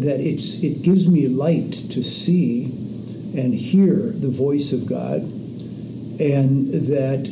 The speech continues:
that there is something greater that we're being called to. And it's almost like I picture that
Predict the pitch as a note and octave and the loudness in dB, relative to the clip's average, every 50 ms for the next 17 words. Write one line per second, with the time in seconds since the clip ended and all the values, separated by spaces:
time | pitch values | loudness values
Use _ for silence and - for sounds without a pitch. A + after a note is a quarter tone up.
0 | - - - - - - - - D3 D3 C#3 C3 - B2 C#3 D#3 E3 E3+ E3+ E3+ | -8 -10 -10 -10 -10 -10 -6 -4 -2 0 0 0 0 0 2 2 4 6 4 4
1 | E3 D#3 D3 D3 C#3 C3+ - - - E3+ E3+ F3+ F3+ - F3+ E3+ D#3 D3 C#3+ C#3 | 4 2 2 2 2 2 0 0 2 4 4 4 6 4 4 4 4 4 2 2
2 | - D#3+ C#3+ A#2+ - C3 C3+ C#3+ E3 E3+ D3 B2+ - - - - - C#3+ C3+ C#3 | 0 0 0 2 2 2 4 4 4 4 4 2 0 -2 -4 -4 -4 -2 0 0
3 | C3+ C3+ B2+ A#2+ C#3 C3 B2 B2 - - - C3+ C3+ C#3 C#3 C3+ - - - B2 | 2 2 2 2 2 2 0 0 -2 -2 -2 -2 0 0 0 0 -2 -4 -4 -4
4 | A2+ A2+ B2+ B2+ A#2+ A#2 - - - E3+ F3+ G3+ A#3 A#3 A3 - - F3+ D#3+ D#3+ | -2 -2 0 0 -2 -2 -2 0 2 4 6 6 6 6 6 4 4 2 2 2
5 | D#3 C3+ B2+ - - E3 E3 D#3+ - - - C3+ B2 B2 A#2+ - - - - - | 2 0 0 -2 -2 -2 -2 -2 -2 -4 -2 0 0 0 0 -2 -4 -8 -10 -10
6 | - - - - - - - - - - C#3 C#3 D3+ C#3 C#3 C3+ - | -12 -12 -12 -12 -12 -12 -12 -12 -10 -6 -2 0 0 0 0 -2 -2